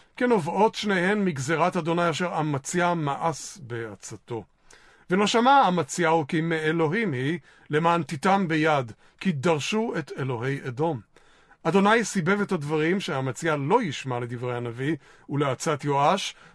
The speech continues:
וכך תתקיים הגזירה שנגזרה עליו. ממקרה זה ומקרים אחרים עולה שאחת מדרכי הענישה של אדוני היא נטילת שיקול הדעת הנכון. כך אמר איוב, "מוליך יועצים שולל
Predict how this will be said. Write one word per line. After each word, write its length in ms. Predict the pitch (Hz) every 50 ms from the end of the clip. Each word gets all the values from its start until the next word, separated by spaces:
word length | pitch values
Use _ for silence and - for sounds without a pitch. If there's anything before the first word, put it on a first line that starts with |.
| _
וכך 260 | 185 147 202 247 220 -
תתקיים 440 | - 214 - - 190 180 208 240 233
הגזירה 680 | 208 151 135 135 123 170 165 151 143 156 175 180 175 160
שנגזרה 760 | 143 - 143 135 131 113 117 107 123 117 110 110 113 113 113
עליו. 220 | 107 107 107 101 92 - _ _ _ _ _ _ - _ - - - _ - _ -
ממקרה 420 | 156 147 143 - 185 185 190 180
זה 200 | 151 143 196 196
ומקרים 360 | 190 190 175 143 185 196 190
אחרים 540 | 180 135 185 180 175 185 214 220 226 233 311 370 - _ _ _ _ _ _ _ _
עולה 280 | 156 156 175 185 202
שאחת 420 | 196 - 190 175 160 - 208 220 226
מדרכי 420 | 220 185 175 156 123 147 185 190
הענישה 560 | 160 170 170 147 143 135 120 - - 190 196
של 200 | 190 - 165 147
אדוני 600 | 135 120 127 123 135 190 214 185 165 180 208 214 - - _ _ _ _ -
היא 120 | 214 214
נטילת 520 | 214 202 - - 196 180 185 196 220 -
שיקול 480 | - - - 190 156 - - 208 214 180
הדעת 580 | 151 156 127 110 170 185 175 160 156 143 - 135
הנכון. 500 | 127 120 117 110 - 123 123 117 110 98 - _ _ _ _ _ _ _ _ _ _ _ _ -
כך 320 | - - 160 160 - 160
אמר 300 | 147 147 143 139 135 139 143 -
איוב, 520 | 151 151 160 180 208 196 147 110 101 - - _ _ _ _ _ _ _ -
"מוליך 460 | 135 156 175 185 214 254 233 - -
יועצים 480 | 208 208 196 180 156 - - 202 190 170
שולל 560 | - - 165 143 131 127 131 139 151 156